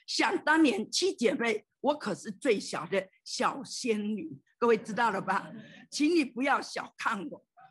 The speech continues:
所以我是七仙女最小的。而那时候我最大的那个结拜姐姐家里很有钱，那那个时候呢，我们在阳明山真的回想啊，当年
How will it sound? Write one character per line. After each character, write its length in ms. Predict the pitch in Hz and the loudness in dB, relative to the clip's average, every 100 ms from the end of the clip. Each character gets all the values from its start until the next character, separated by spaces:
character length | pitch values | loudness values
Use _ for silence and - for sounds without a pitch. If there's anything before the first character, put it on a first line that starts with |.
| _ - | _ -20
所 160 | - 320 | -8 -4
以 60 | 339 | -2
我 220 | - - | -4 -6
是 160 | 285 | -10
七 260 | 247 - 392 | -8 -6 -6
仙 260 | - 320 311 | -4 -2 -2
女 140 | - | -6
最 240 | - 262 | -6 -6
小 320 | 339 - - _ | -6 -12 -14 _
的。 200 | 180 - _ _ _ - _ | -14 -14 _ _ _ -20 _
而 100 | 262 | -8
那 280 | 262 392 359 | -4 -4 -4
时 100 | 269 | -4
候 280 | 254 247 - _ - | -4 -6 -10 _ -12
我 100 | 214 | -10
最 340 | - _ 349 285 | -10 _ -4 -2
大 280 | - 269 | -2 -2
的 160 | - 220 | -2 -8
那 120 | 240 | -6
个 280 | 220 196 196 _ | -2 -2 -2 _
结 140 | - 220 | 0 2
拜 200 | 247 - | 2 -2
姐 260 | - 165 | -2 -4
姐 320 | 147 196 208 - | 2 2 2 0
家 140 | 294 | 0
里 140 | 247 | 2
很 420 | 196 175 196 226 277 | 2 2 6 8 8
有 180 | 302 - | 6 0
钱， 300 | - 269 285 _ _ _ - - - | -6 -6 -8 _ _ _ -20 -10 4
那 80 | 311 | 8
那 160 | 440 | 8
个 140 | 381 285 | 6 2
时 120 | 202 | 4
候 140 | 220 | 4
呢， 220 | 247 233 - _ _ | 4 0 -4 _ _
我 120 | 220 220 | -4 0
们 160 | 269 | 0
在 160 | 285 269 | -2 -4
阳 180 | 190 190 | -4 -2
明 140 | 233 208 | -4 -4
山 360 | 254 226 247 _ _ _ | -4 -4 -6 _ _ _
真 160 | 277 277 | 2 2
的 80 | 262 | 2
回 260 | - 220 | 0 0
想 280 | 285 208 175 | 0 -2 -2
啊， 100 | 190 | -2
当 260 | - 233 226 | -2 -2 -2
年 300 | 185 185 | -2 -6